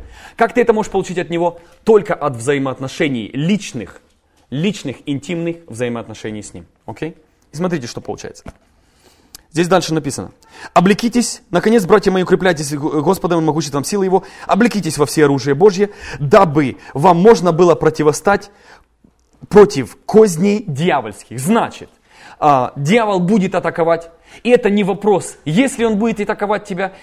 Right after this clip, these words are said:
это не вопрос, как, э, может быть, он тебя будет атаковать, это просто дело времени. Есть периоды затишья, есть периоды, а, периоды бури. И самое главное,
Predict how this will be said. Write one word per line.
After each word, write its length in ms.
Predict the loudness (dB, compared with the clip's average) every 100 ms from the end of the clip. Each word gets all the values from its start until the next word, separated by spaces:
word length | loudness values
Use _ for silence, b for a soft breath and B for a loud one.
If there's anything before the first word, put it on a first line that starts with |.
| B B
это 200 | 0 0
не 140 | -2
вопрос, 260 | -2 -4 -4
как, 280 | -6 -6 B B -4
э, 600 | -2 0 0 -4 -6 -8
может 440 | -4 -2 -2 -2
быть, 200 | -2 -2
он 120 | -2
тебя 120 | -2
будет 200 | -2 -2
атаковать, 360 | -4 -4 -4 -6 B B
это 200 | -2 -2
просто 440 | 0 2 2 0 -4
дело 360 | -2 -2 -2
времени. 960 | -6 -6 -4 -4 -6 -6 -8 -10 -12 -16 _ _ _ _ B B B
Есть 240 | 0 0
периоды 400 | 0 2 2 0
затишья, 640 | -2 -2 -2 -2 -2 -4 -10 _
есть 240 | -6 -4 -2
периоды, 560 | 0 0 -2 -6 -6 B B
а, 320 | -4 -2 -4 0
периоды 360 | 0 0 -2
бури. 300 | -6 -8 -10 _ b b b -6
И 240 | -2 -2
самое 420 | -2 -2 -2 -2
главное, 520 | -2 -2 -2 -4 -6